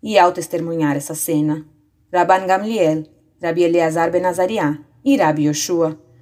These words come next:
começaram a chorar inconsolavelmente. Enquanto isso, Rabi Akiva começou a rir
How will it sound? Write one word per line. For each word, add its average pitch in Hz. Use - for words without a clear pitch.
começaram 269
a 151
chorar 156
inconsolavelmente. 160
Enquanto 247
isso, 185
Rabi 269
Akiva 160
começou 160
a 190
rir 440